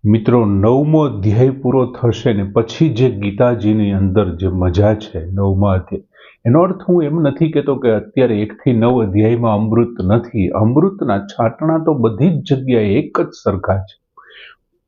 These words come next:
પણ નવમા અધ્યાય પછી ભગવાન જે અર્જુનને વાત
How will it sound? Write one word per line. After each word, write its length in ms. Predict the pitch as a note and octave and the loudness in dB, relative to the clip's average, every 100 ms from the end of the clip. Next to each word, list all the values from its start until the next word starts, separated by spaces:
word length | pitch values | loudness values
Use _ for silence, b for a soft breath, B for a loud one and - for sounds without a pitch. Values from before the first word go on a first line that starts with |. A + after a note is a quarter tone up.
| _ D#3 | _ 2
પણ 300 | F3 F#3+ F3 | 2 2 0
નવમા 480 | C3 C3 C3 B2+ | 0 0 0 0
અધ્યાય 460 | A2+ F#2 G2 G#2+ A2+ | 0 -2 2 2 2
પછી 400 | - G2+ G2 G#2+ | 0 -4 0 0
ભગવાન 580 | F2 F#2 G2+ A2 G#2+ F2+ | 0 2 2 2 0 -2
જે 100 | G2 | 0
અર્જુનને 580 | F#2+ F#2+ F2+ C3 A#2+ G#2 | 0 0 2 2 2 0
વાત 280 | F2+ F2+ | 0 0